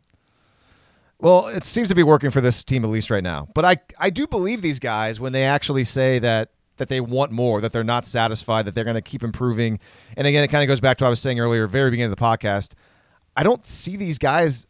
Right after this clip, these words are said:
overlooking anybody. I really do think that the defense especially wants to come out and pitch shutouts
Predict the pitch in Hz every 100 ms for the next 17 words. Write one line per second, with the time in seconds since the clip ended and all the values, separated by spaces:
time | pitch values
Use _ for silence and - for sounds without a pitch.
0 | - 143 165 135 185 262 123 90 90 78
1 | 82 123 123 185 143 160 160 160 175 127
2 | 220 101 131 160 123 - 131 - 156 123
3 | 101 127 123 131 107 123 - - 120 139
4 | 165 - -